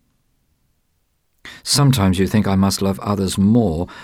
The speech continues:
because you see the ways in which I bless them, answer their prayers, heal and anoint them for service. You admire their boldness of faith and their air of confidence. You wonder that others should apparently enjoy such a wonderful relationship with me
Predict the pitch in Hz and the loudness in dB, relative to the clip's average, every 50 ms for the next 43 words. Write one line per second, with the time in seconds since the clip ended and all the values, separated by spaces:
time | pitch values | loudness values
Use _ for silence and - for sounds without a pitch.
0 | - _ - 98 95 - - 107 104 101 - - - 104 107 104 - 127 123 107 | -12 _ -2 -2 -2 0 0 0 0 0 -2 -2 0 0 0 2 2 2 2 2
1 | 110 98 110 107 107 98 101 104 107 101 - 104 104 92 - 113 113 120 127 131 | 2 4 4 4 4 2 2 0 0 0 -2 -4 -6 -4 -2 0 0 0 0 0
2 | - - 95 87 82 82 90 - - 117 120 117 - - 113 107 110 110 - - | -2 -4 -4 -4 -4 -4 -4 -2 0 2 2 2 2 0 0 0 0 0 -2 -2
3 | - 123 120 113 92 85 - - - 127 123 120 107 98 92 87 - 104 98 98 | -2 0 0 0 0 -2 -4 -2 2 4 4 6 6 4 2 0 0 0 0 2
4 | 98 107 113 123 123 123 - 98 95 90 - - 98 - - - 120 117 104 - | 4 4 4 4 2 2 0 -2 -4 -4 -4 -6 -8 -6 -2 -2 0 0 -2 -4
5 | 90 92 - - - - - _ _ _ _ _ _ _ _ _ _ _ _ _ | -8 -12 -12 -14 -16 -18 -20 _ _ _ _ _ _ _ _ _ _ _ _ _
6 | _ _ _ _ _ _ _ _ - - - - - 123 127 117 98 110 123 127 | _ _ _ _ _ _ _ _ -20 -20 -10 -2 2 2 4 4 4 4 4 4
7 | 120 104 95 101 95 90 76 - 117 110 110 101 107 101 - - 95 - - - | 4 2 2 2 0 0 0 2 2 4 4 4 2 0 -2 -4 -8 -6 -2 0
8 | 120 113 104 95 - 95 85 87 95 98 - - 117 113 113 107 101 - - - | 2 4 2 2 0 -2 -2 -2 -2 -2 -2 -2 -2 0 0 0 -2 -2 -2 -2
9 | 120 127 135 - - 98 - 85 78 - - - - - - _ _ _ _ _ | -2 -2 -2 -4 -6 -8 -8 -8 -10 -10 -10 -12 -12 -14 -16 _ _ _ _ _
10 | _ _ _ _ _ _ - - - - - 117 123 123 120 120 135 139 139 127 | _ _ _ _ _ _ -20 -20 -20 -4 2 4 4 6 6 6 6 6 6 6
11 | 117 107 113 - - 113 131 120 123 117 104 - - 117 104 101 - - 120 113 | 4 4 2 0 0 0 0 2 2 2 2 2 0 0 0 -2 -2 -2 0 0
12 | 113 120 - 107 107 104 104 92 104 113 110 110 104 - 110 - 110 98 107 117 | 0 0 0 2 2 4 4 4 2 2 2 2 2 0 -2 -2 -2 0 2 2
13 | 120 110 - - 110 101 98 101 104 117 120 117 - 107 95 - 101 - - 95 | 2 2 2 0 0 0 0 2 2 2 2 2 2 0 -2 -2 -4 -4 -4 -4
14 | 92 95 95 90 90 | -2 -2 -2 -2 -2